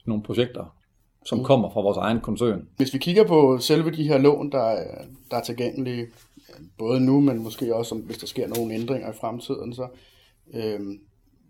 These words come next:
Speaker 2: hvad er sådan det gennemsnitlige afkast? Eller kan du,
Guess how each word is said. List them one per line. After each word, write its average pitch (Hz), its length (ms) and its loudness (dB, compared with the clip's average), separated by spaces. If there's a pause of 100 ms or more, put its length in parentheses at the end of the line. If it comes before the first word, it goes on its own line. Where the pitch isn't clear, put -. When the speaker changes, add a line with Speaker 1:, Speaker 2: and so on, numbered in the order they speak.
(160)
Speaker 2:
hvad 139 180 6
er 135 40 6
sådan 131 280 0
det 117 100 -8
gennemsnitlige 123 600 -4
afkast? 127 420 -6
Eller 110 120 -8 (220)
kan 113 80 -10
du, 104 60 -14